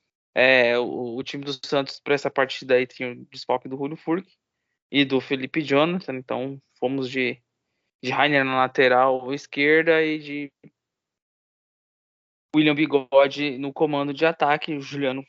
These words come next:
já, já sabia que seguia fora, então jogou o Casares ali, Guilherme Otero na frente. E é o jogo, ele começa com total domínio do Santos. É,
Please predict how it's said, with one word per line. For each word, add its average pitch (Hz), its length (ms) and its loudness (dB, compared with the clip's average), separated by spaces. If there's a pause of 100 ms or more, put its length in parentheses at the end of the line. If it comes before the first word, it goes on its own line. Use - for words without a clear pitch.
(140)
já, 123 260 0 (140)
já 123 180 -2
sabia 127 380 -4
que 131 60 -12
seguia 120 360 -2
fora, 127 480 -2 (120)
então 123 440 -10
jogou 120 240 -2
o 120 40 -4
Casares 120 600 2
ali, 120 300 -4
Guilherme 123 360 -2
Otero 131 340 -2
na 165 160 0
frente. 180 360 -6
E 170 40 -2
é 170 200 0
o 170 80 4
jogo, 160 580 2
ele 135 140 0
começa 143 300 0
com 160 100 -10
total 160 400 2
domínio 143 400 -6
do 143 100 -10
Santos. 143 480 -8 (800)
É, 120 680 4